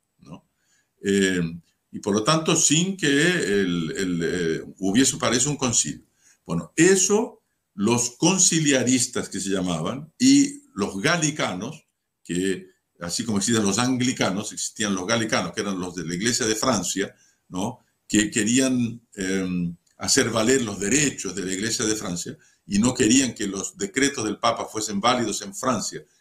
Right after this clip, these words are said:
sin la aprobación de ellos. Bueno, entonces los ultramontanos eran contrarios,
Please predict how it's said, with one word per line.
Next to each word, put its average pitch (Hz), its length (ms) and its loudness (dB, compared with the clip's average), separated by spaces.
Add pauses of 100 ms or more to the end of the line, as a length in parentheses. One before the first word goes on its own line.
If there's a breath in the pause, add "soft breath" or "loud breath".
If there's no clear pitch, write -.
(100)
sin 156 400 2
la 131 100 2
aprobación 110 760 0
de 104 220 2
ellos. 85 260 -8 (140)
Bueno, - 380 -12 (460 soft breath)
entonces - 460 0
los 135 240 4
ultramontanos 151 840 0
eran 131 220 -2
contrarios, 120 760 -2